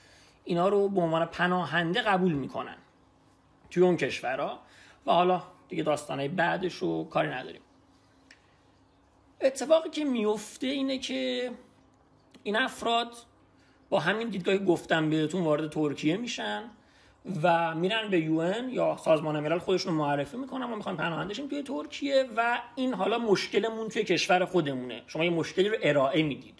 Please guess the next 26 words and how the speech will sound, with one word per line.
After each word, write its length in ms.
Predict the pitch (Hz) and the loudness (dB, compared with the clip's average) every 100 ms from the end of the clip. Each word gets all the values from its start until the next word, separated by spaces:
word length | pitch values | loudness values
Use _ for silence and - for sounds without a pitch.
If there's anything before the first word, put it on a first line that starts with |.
| _ | _
اون 120 | 220 | -8
مشکل 260 | 214 202 - | -6 -6 -8
می‌تونه 180 | 202 208 | -8 -4
ساختگی 580 | - 147 - 156 165 | -2 -2 0 0 2
باشه، 340 | 139 - - 107 - _ _ _ _ - _ _ | 0 -4 -10 -14 -20 _ _ _ _ -20 _ _
مشکل 200 | - 180 | 0 2
عقیدتی، 800 | 170 196 180 165 151 147 139 180 156 | 2 0 0 0 4 2 2 -4 -4
سیاسی 600 | - 147 139 131 - 185 | -2 2 2 0 -2 2
و 200 | 185 170 | 2 2
غیره 500 | 147 139 156 214 254 | -2 -2 -2 -2 -4
که 160 | - | -8
می‌تونه 260 | 220 226 240 | -8 -6 -8
ش-، 180 | - - - | -8 -14 -6
اصلاً، 320 | 185 202 190 | -4 -2 -2
اه، 120 | 170 - 165 151 - | -4 -4 -4 -4 -2
الکی 440 | 156 147 135 214 | 0 0 0 2
باشه 300 | 160 117 - | 4 4 -2
این 160 | 120 120 | -10 -10
داستان. 400 | 120 113 - - - _ - - - - _ _ _ - | -12 -12 -16 -20 -20 _ -20 -20 -20 -20 _ _ _ -2
ولی 180 | 254 302 | 0 0
خب 220 | - 254 - - 185 | 0 0 0 -10 -2
نمی‌تونن 580 | 240 262 - 180 165 160 | 2 2 0 2 2 2
اصلاً 360 | 151 175 160 | -2 -2 -2
بیان 300 | 160 156 151 | 0 2 2
و 340 | 151 147 143 151 | 0 -2 -2 -4
اینو، 520 | 147 143 139 139 | -2 -2 -2 -2